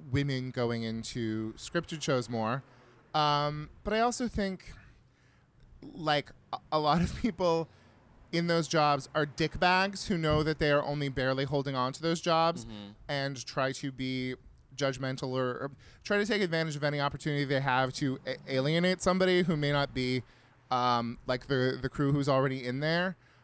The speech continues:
Speaker 1: Um, and on every job that I've had, the, like, just the simple thing of, I like to laugh, and laughing at other people's jokes in the room is the most fun because it means you get to go into your job every day and just be delighted by your friends.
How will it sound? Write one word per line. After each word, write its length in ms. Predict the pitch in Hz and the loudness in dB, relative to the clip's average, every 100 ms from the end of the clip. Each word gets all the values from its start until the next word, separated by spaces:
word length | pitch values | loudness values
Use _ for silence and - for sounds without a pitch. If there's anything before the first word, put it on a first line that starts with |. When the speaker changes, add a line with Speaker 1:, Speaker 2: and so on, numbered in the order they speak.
| _ - | _ 0
Speaker 1:
Um, 600 | 127 123 120 123 123 - - | 4 4 4 2 -2 -8 -8
and 360 | 156 156 160 156 - - - - _ _ - _ - | -2 -2 -2 -6 -8 -16 -18 -20 _ _ -20 _ -2
on 160 | 156 165 | 0 2
every 260 | 165 175 | 2 2
job 240 | 165 151 147 | 2 2 4
that 80 | 147 | 2
I've 140 | 139 | 0
had, 460 | 123 120 113 113 - - - - _ _ _ | 0 0 0 -2 -8 -20 -20 -20 _ _ _
the, 100 | 127 - | -12 -10
like, 440 | 135 127 117 113 - - - _ | -4 -2 0 -2 -10 -20 -20 _
just 240 | 170 196 | -8 -8
the 60 | 262 | -6
simple 300 | - 240 220 | -6 -4 -4
thing 280 | - 165 151 | -4 -6 -4
of, 320 | 135 117 - - _ _ - | -8 -10 -18 -20 _ _ 0
I 60 | |
like 140 | 165 165 | 2 2
to 100 | 135 | -4
laugh, 360 | 107 - - - _ _ _ 160 | -8 -12 -16 -20 _ _ _ -8
and 180 | 151 147 | -4 0
laughing 320 | 143 143 185 | 0 0 -2
at 60 | |
other 120 | 180 180 | -2 -2
people's 260 | 190 170 | -4 -6
jokes 260 | 147 143 - | -2 -4 -2
in 60 | 147 | -8
the 80 | |
room 380 | 120 120 113 113 - _ _ _ _ - | -6 -4 -4 -8 -12 _ _ _ _ -6
is 440 | 139 127 120 - - 123 | -4 -4 -6 -12 -18 -8
the 100 | 147 | -2
most 360 | 143 240 - | 2 2 -2
fun 280 | 117 101 120 | -8 -8 -8
because 240 | 151 156 | -6 -6
it 60 | 147 | -6
means 220 | 156 160 | -4 -4
you 60 | 151 | -4
get 100 | 160 | -6
to 80 | 147 | -2
go 160 | 151 | -2
into 140 | 160 156 | -2 -4
your 80 | 123 | -2
job 260 | 127 139 | 2 2
every 200 | 131 113 | 0 -4
day 120 | 104 107 | -6 -8
and 100 | 120 | -8
just 160 | 113 | -8
be 100 | 123 | -10
delighted 540 | 120 143 127 123 135 127 | -4 -2 0 -2 -2 -4
by 100 | 123 | -4
your 160 | 117 | -4
friends. 580 | - 110 85 139 208 | -6 -8 -8 -8 -8